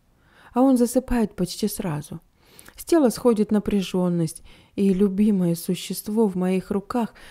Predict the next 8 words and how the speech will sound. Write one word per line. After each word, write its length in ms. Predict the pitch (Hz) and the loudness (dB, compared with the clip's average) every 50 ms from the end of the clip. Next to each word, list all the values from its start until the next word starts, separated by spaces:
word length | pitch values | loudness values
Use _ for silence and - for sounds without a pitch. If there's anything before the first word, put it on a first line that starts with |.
| - - | -8 -4
опадает 640 | - 196 190 - 208 196 196 220 220 202 - - _ | -2 -2 0 0 0 0 2 2 2 0 0 -4 _
полностью 540 | - 208 202 190 175 170 165 - - 165 | -2 0 0 2 0 0 -2 -4 -6 -6
капитулировавшим. 1200 | - - 165 - 180 - - 196 185 170 160 156 165 165 165 165 147 - - - - 160 165 165 - _ _ _ _ _ _ _ _ _ _ _ _ _ _ _ _ _ - - _ _ _ _ | -6 -4 -4 -4 -4 -2 -2 -2 0 0 0 -2 -2 -4 -6 -8 -10 -12 -14 -16 -14 -14 -14 -14 -16 _ _ _ _ _ _ _ _ _ _ _ _ _ _ _ _ _ -20 -20 _ _ _ _
Аккуратно 540 | - 185 190 - 214 233 233 220 - 190 175 | -2 -2 0 2 2 2 2 2 0 -2 -2
подстроившись 800 | 165 185 180 - - - 214 214 202 175 160 - - 185 175 - | 0 -2 -2 -2 -4 -2 0 2 2 0 0 -2 -4 -8 -8 -6
телом 360 | - - 208 196 175 156 151 | -4 -4 -2 -2 -2 -2 -4
под 180 | - 175 170 180 | -4 -6 -4 -2
него, 380 | 175 180 185 208 226 214 175 | -4 -2 -2 0 -2 -2 -2